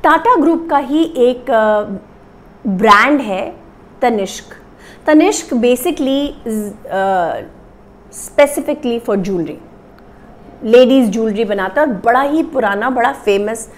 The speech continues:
माना जाना ब्रांड है। अब हम तनिष्क के बारे में बात क्यों कर रहे हैं?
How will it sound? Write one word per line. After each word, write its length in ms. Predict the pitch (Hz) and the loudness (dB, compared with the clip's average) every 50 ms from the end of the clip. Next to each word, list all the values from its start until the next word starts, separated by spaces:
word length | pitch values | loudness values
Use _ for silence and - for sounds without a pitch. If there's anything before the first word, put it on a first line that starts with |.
| - - - - 226 | -20 -20 -12 -8 -2
माना 440 | 220 233 247 254 262 285 302 302 | 2 4 4 4 4 4 4 2
जाना 460 | 302 240 196 233 220 220 226 233 226 208 | 2 2 4 4 4 4 4 2 -2 -2
ब्रांड 280 | - - - - - | -4 -6 -10 -10 -12
है। 140 | - - - - - - - - - - - - - 359 381 | -16 -20 -20 -20 -20 -20 -20 -20 -18 -16 -6 2 4 4 4
अब 180 | 370 - - - - - - - - - - - - - - - - - - - - - - - | 4 0 -8 -16 -20 -20 -20 -20 -20 -20 -20 -20 -20 -20 -20 -20 -20 -20 -20 -20 -20 -16 -2 2
हम 260 | 294 302 330 330 330 | 6 6 6 6 6
तनिष्क 340 | 339 277 285 302 302 - - | 4 4 4 2 2 -2 -2
के 120 | - 277 | 0 2
बारे 240 | 240 247 240 240 262 | 6 6 6 6 4
में 200 | 254 254 233 208 | 2 0 0 2
बात 320 | 190 180 196 196 - - | 4 4 4 2 0 -4
क्यों 140 | - 262 269 | -6 -6 -4
कर 240 | 269 - 214 190 180 | -4 -6 -8 -8 -8
रहे 100 | - 190 | -10 -12
हैं? 140 | 190 196 | -14 -16